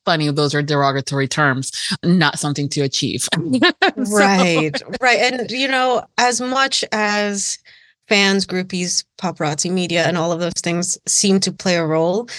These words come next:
Speaker 2: I also don't think that my friends who do, 'cause I, I come from, my family lives in the L A area. My friends who did end up going to work in Hollywood,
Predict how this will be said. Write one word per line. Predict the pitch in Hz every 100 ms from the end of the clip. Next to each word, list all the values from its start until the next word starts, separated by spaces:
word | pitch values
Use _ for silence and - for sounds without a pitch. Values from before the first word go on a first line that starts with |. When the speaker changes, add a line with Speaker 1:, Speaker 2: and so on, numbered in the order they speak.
| - - - - _ -
Speaker 2:
I | 190
also | 175 233 240 269
don't | 208 208 202
think | - - 190 196 190 - - -
that | 180
my | 185
friends | 185 190 180 175
who | 185 170 165 - -
do, | 240 247
'cause | - 208
I, | 208 202 196
I |
come | 196 202 208
from, | 196 196 175 180 185
my | 180
family | 190 190 185
lives | 180 175
in |
the | 180 156
L | 160
A | 156
area. | 139 160 160
My | 156
friends | 156 170 170
who | - 156
did | 180 185
end | 196 151
up | 143 -
going | 165 160 156
to | 160
work | 156 147
in | 156
Hollywood, | 151 156 156 156